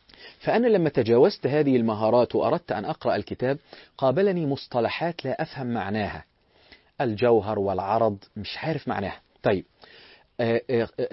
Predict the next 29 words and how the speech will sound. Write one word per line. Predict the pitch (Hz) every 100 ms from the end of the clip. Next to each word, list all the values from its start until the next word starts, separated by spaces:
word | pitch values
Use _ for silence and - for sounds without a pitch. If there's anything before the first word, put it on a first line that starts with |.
| -
كان | 120 120
أسلوب | 117 - 190 208
الإمام | 156 135 127 170
ابن | 147 131
تيمية | 127 131 170
في | 139
الكتاب | 123 - 160 - -
صعب | 170 127
علي | 107 117 156 139
وأنا | 151
مش | 139 -
متعود | 113 - 98 127 143 117
عليه. | 101 98 104 92 - _ _ - - - -
فإذا | - 135 233 185
ليست | 123 220 - 226
المشكلة | 165 143 - - 202
دائمًا | 147 127 127 185 185 170
في | - 135 131
أنك | 120 110
أنت | 151 135
كسول | 120 113 - 127 131 120
أو | 110 104
ضعيف | 98 98 107 120 120 -
أو | 104 98
غبي، | 113 107 101
لا، | 117 240 - _ _ _ -
ممكن | 185 196 139
تكون | - 160 123
ذكي | 101 117 104